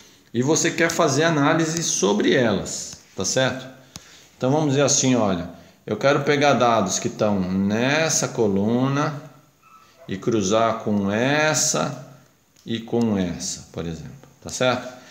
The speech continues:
Então aí você vai se perguntar assim, como eu teria que organizar meus dados pra tornar isso eficiente, né? Tem problemas do tipo, será que eu consigo trazer só essas colunas? Eu não preciso trazer a tabela toda? Como eu faria isso?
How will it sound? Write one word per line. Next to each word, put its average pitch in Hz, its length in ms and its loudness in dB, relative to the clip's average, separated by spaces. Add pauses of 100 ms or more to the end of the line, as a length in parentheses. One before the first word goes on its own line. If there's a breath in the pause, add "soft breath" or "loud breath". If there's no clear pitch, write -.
(160)
Então 147 220 2
aí 151 160 6
você 180 240 4
vai 170 100 4
se 160 80 -2
perguntar 160 380 0
assim, 123 220 0
como 233 380 2
eu 202 140 6
teria 165 260 6
que 165 100 2
organizar 135 420 4
meus 117 200 4
dados 120 580 0 (460 loud breath)
pra 160 140 4
tornar 160 340 4
isso 165 180 2
eficiente, 139 1000 0 (400)
né? 107 240 -4
Tem 117 180 -6
problemas 139 480 0
do 143 120 0
tipo, 127 500 -2 (320 loud breath)
será 196 280 2
que 214 80 0
eu 190 40 4
consigo 156 500 0
trazer 123 380 2
só 151 300 4
essas 123 300 0
colunas? 120 640 2
Eu 120 80 4
não 120 60 2
preciso 120 300 -2
trazer 113 300 2
a 120 60 2
tabela 110 400 2
toda? 135 480 2
Como 190 220 0
eu 180 40 0
faria 160 380 4
isso? 127 400 2